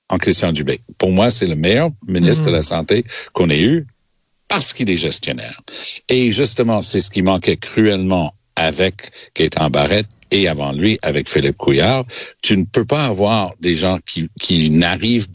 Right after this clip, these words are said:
Speaker 1: là-dedans qu'avec leur point de vue de médecin. C'était un peu l'inverse avec Danielle McCann. Elle n'était pas médecin, mais elle sortait tellement,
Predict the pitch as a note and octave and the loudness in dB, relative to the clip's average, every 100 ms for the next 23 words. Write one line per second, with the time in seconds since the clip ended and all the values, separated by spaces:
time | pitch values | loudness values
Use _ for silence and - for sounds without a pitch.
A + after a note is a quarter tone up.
0 | - E2+ D2+ C#2 E2+ G2 F#2+ - - - | -10 -2 -2 0 0 0 -4 -10 -12 -16
1 | - - G#2+ G2 A2 G2+ E2+ F2+ E2 E2 | -10 -4 0 0 0 0 0 0 0 0
2 | D2 C#2+ C2 - G2+ C#3+ F#2+ _ - - | -2 -2 -2 0 0 0 -4 _ -14 -14
3 | - - - - - F#2+ E2+ B2 G2 G2+ | -12 -4 -2 -2 0 -2 2 0 2 0
4 | G2 A#2+ - F2+ E2 F#2 G2 G2 F2+ - | 0 0 -2 -4 -2 -2 0 0 -2 0
5 | B2+ G2+ A2 C3 A#2+ G#2 - E3 C3+ B2 | 0 0 0 0 0 0 0 0 2 0
6 | A#2+ C3+ A#2+ - B2 A#2 - E3 D3+ D#3+ | 2 0 -4 -6 -4 -4 -2 -2 0 -2